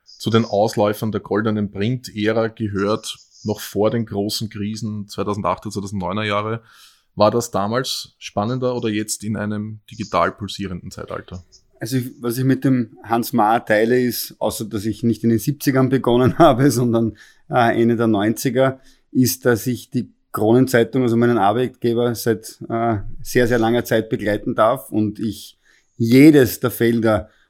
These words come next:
Speaker 2: und jeder der Jobs, die ich innerhalb des Unternehmens, ähm, tätigen durfte, als überaus interessant gefunden habe. Und vor allem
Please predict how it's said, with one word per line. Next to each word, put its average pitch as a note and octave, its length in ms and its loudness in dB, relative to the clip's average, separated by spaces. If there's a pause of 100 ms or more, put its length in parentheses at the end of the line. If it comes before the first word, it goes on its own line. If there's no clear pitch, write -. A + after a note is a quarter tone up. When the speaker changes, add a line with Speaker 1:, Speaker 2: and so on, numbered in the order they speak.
Speaker 2:
und A#2 140 2
jeder A#2+ 260 2
der A2+ 460 0
Jobs, A#2+ 340 -4
die B2 160 -2
ich G#2+ 60 -6
innerhalb A#2+ 300 0
des A2 120 -4
Unternehmens, A2+ 800 0
ähm, A2 480 -2 (300)
tätigen A#2 400 2
durfte, A2+ 640 0 (400)
als - 180 2
überaus D3 420 6
interessant G#2 440 0
gefunden G#2 420 -2
habe. F3+ 240 2 (520)
Und A#2+ 180 0
vor A2+ 180 4
allem A#2 360 2